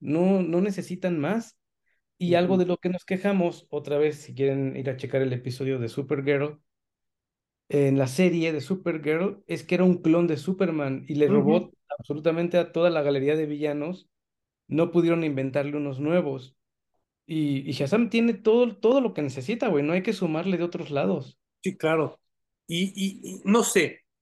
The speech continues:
Speaker 2: la primera vez que lo leí yo no había caído en cuenta de eso.
Speaker 1: Claro.
Speaker 2: Primero que lo volví a leer dije, "¿Qué chingados hace Blaze aquí?".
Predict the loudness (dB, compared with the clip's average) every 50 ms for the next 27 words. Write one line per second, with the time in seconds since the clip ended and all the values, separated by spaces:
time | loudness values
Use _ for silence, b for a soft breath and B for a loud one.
0 | _ -6 -4 -2 0 0 0 2 2 2 2 0 0 0 2 2 4 4 4 4
1 | 4 2 0 0 -2 -4 -4 -4 -4 -2 -2 -2 -2 -2 -2 -4 -4 -4 -6 -4
2 | -4 -4 -2 -4 -6 -6 -6 _ -4 -4 -4 -4 -6 -8 -6 -2 0 0 0 0
3 | -4 -16 -20 -20 _ _ _ _ _ _ _ _ _ -4 -2 0 0 0 0 -2
4 | -2 -4 -4 0 0 2 2 4 4 4 2 2 2 2 2 2 0 0 -2 -6
5 | -8 -10 -12 -12 -16 -14 -12 -10 -8 -4 -4 -4 -4 -6 -8 -6 -4 -4 -4 -2
6 | -2 -2 -2 -2 -4 -6 -6 -8 -12 -12 -12